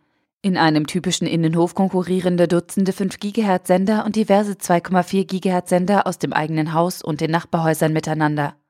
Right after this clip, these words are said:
Mit Y-Gig oder acht null zwei Punkt elf A D soll das anders werden, denn es funkt auf dem sechzig Gigahertz Band. Dabei ist die Reichweite bei der Durchdringung von Strukturen so gering, dass Nachbarn gar nicht gestört werden.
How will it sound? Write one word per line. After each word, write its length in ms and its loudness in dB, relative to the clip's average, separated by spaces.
Mit 180 2
Y-Gig 480 4
oder 240 2
acht 200 -4
null 140 2
zwei 220 0
Punkt 280 -6
elf 200 2
A 140 0
D 240 -2
soll 180 4
das 180 0
anders 420 0
werden, 420 -2
denn 100 2
es 180 -2
funkt 380 0
auf 100 0
dem 180 -2
sechzig 420 -2
Gigahertz 520 0
Band. 380 -2
Dabei 220 2
ist 120 -6
die 100 2
Reichweite 560 2
bei 120 4
der 100 4
Durchdringung 540 0
von 160 -4
Strukturen 580 -2
so 200 0
gering, 360 -2
dass 220 -2
Nachbarn 360 0
gar 200 2
nicht 200 -8
gestört 440 -2
werden. 340 2